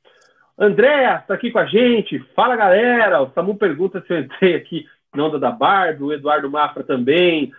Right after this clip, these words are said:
O Áureo tá pedindo pra galera dar o joinha. Põe o like aí, galera. Dedo no joinha aqui embaixo, por favor.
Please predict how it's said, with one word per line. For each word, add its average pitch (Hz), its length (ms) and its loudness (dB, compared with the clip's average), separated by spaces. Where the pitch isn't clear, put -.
O 143 260 0
Áureo 190 500 2
tá 170 120 -4
pedindo 175 380 -4
pra 175 160 -2
galera 160 320 2
dar 165 420 0
o 208 200 0
joinha. 208 840 0
Põe 247 320 2
o 254 80 -2
like 233 380 -4
aí, 208 160 0
galera. 135 320 0
Dedo 220 340 2
no 220 140 -8
joinha 202 360 -2
aqui 202 180 -8
embaixo, 175 380 -2
por 185 160 -4
favor. 156 480 2